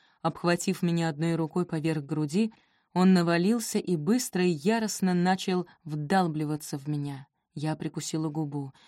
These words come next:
Было больно, но в то же время приятно. Каждый раз, когда врезался в меня, он задевал глубоко внутри точку, которая посылала искры удовольствия через всё тело. Горячее дыхание Луки обжигало шею.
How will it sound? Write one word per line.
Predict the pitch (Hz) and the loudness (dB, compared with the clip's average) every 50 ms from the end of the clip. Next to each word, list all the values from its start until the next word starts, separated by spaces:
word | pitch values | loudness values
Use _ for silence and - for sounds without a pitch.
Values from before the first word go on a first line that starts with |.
| _ _ _ _ _ - | _ _ _ _ _ -2
Было | 165 175 185 185 170 | 2 2 4 4 4
больно, | 160 165 208 240 220 185 160 151 | 2 4 4 4 4 2 2 0
но | 156 160 | 0 -2
в | 160 - | -4 -4
то | - 185 | -4 -4
же | 185 - 190 | -2 0 -2
время | 170 185 190 190 185 185 185 180 165 - _ _ _ | 0 2 2 4 4 4 2 0 -2 -6 _ _ _
приятно. | - 180 185 175 156 165 151 143 - _ - 135 135 143 _ _ _ _ _ _ _ _ _ _ _ - 226 | -4 -2 0 0 0 -2 -4 -4 -6 _ -14 -16 -16 -16 _ _ _ _ _ _ _ _ _ _ _ 0 2
Каждый | 240 220 - - 220 | 2 2 4 2 4
раз, | 220 226 214 - | 4 4 2 2
когда | - - 175 156 160 175 165 | 0 -2 -2 0 2 2 2
врезался | 160 165 170 147 165 196 214 208 - - 175 | 2 2 0 2 2 2 0 0 0 -2 -4
в | 151 147 | -2 0
меня, | 156 151 151 147 147 147 - - | 0 0 0 0 -2 -2 -6 -4
он | - 190 196 185 | -2 0 0 2
задевал | 165 190 165 190 180 185 202 208 190 175 | 0 2 2 2 2 4 4 2 2 2
глубоко | 175 170 165 180 180 180 - 208 208 | 0 -2 0 0 -2 0 2 2 2
внутри | 185 170 175 175 170 - - 180 180 | 2 2 2 0 0 0 -2 -2 -2
точку, | - - 220 233 254 254 - - - 151 143 | -2 0 0 2 2 0 -4 -6 -6 -6 -6
которая | - - 151 151 - 226 240 226 226 220 214 | -4 -6 -6 -2 0 0 0 2 0 0 -2
посылала | - 190 - - 190 185 185 185 185 180 175 _ - | -2 -6 -4 -2 0 0 0 2 0 0 -2 _ -4
искры | - 214 214 196 - - - 170 165 | -2 -2 -2 -2 -4 -6 -2 -2 0
удовольствия | 165 160 156 156 151 147 165 208 208 - - - 175 180 | 0 0 0 0 0 0 0 -2 -2 -4 -4 -2 -2 -2
через | 175 - - 170 170 160 - - | -2 -2 -2 -2 -2 -2 -4 -6
всё | - - - 220 220 | -10 -6 -2 -2 -2
тело. | 214 - - - 165 151 147 143 139 139 _ _ _ _ _ _ _ _ _ _ _ _ _ | -2 -2 -6 -4 -4 -2 -2 -4 -8 -10 _ _ _ _ _ _ _ _ _ _ _ _ _
Горячее | - 170 165 165 170 165 - - 151 | 0 0 2 2 2 0 -2 -4 -2
дыхание | 160 156 - - 165 160 160 165 160 | -4 -4 -2 -2 -2 0 0 -2 -2
Луки | 160 165 151 - | -2 -4 -4 -4
обжигало | 160 156 147 151 143 160 147 156 156 151 151 151 | -4 -4 -4 -2 -4 -4 -2 -2 -2 -2 -2 -2
шею. | 147 - - 170 156 147 139 143 147 | -4 -6 -6 -6 -6 -6 -6 -10 -14